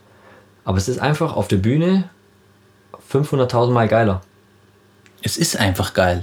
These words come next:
Speaker 2: Da
Speaker 1: Ich
Speaker 2: kann man
Speaker 1: hatte,
Speaker 2: sagen, was man
Speaker 1: ich hatte
Speaker 2: will.
Speaker 1: so einen Moment vor, was weiß ich, so sieben, acht Jahren mal. Da hat unser Türsteherchef mich mitgenommen auf Southside Festival und hat mir so ein Access All Area Pass gegeben, bin ich halt da so rumgelaufen.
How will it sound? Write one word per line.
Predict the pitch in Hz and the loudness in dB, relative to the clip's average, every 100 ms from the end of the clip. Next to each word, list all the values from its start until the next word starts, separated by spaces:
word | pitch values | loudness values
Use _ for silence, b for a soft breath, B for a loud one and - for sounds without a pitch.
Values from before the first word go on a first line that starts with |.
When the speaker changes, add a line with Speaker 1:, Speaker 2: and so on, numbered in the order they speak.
| - | -4
Speaker 2:
Da | 98 | 0
Speaker 1:
Ich | |
Speaker 2:
kann | 127 | 2
man | 117 | 4
Speaker 1:
hatte, | |
Speaker 2:
sagen, | 123 151 143 | 4 4 0
was | 127 | 0
man | 127 | 2
Speaker 1:
ich | |
hatte | 147 | 2
Speaker 2:
will. | 135 | 4
Speaker 1:
so | 120 | 4
einen | |
Moment | 117 113 151 170 | 4 4 2 0
vor, | 120 113 | 2 2
was | 107 104 | 0 -2
weiß | 101 | -2
ich, | 160 | -2
so | 135 | 0
sieben, | 110 143 - | 0 0 0
acht | 117 - | -2 0
Jahren | 107 135 | 0 0
mal. | 170 180 B B | 0 -2 B B
Da | - | 0
hat | 120 | 2
unser | 110 110 | 2 2
Türsteherchef | 175 175 170 151 143 | 0 2 0 0 -2
mich | 139 117 | 0 0
mitgenommen | 143 143 131 110 | 0 0 0 2
auf | 107 | 0
Southside | - 131 151 160 156 | 2 0 0 -2 -2
Festival | 165 - 170 190 B B B B B B _ - | -6 -2 -2 -2 B B B B B B _ -2
und | 120 | 2
hat | 117 | 4
mir | 110 | 4
so | 107 | 2
ein | 110 | 2
Access | 110 - 107 | -2 -2 0
All | - | 2
Area | 131 170 | 2 2
Pass | 170 156 | 2 -2
gegeben, | 151 139 131 | 0 0 2
bin | 117 | 2
ich | 110 | 2
halt | 107 104 | 2 2
da | |
so | 101 | 2
rumgelaufen. | 110 160 165 156 165 - 156 | 2 2 2 4 2 0 -4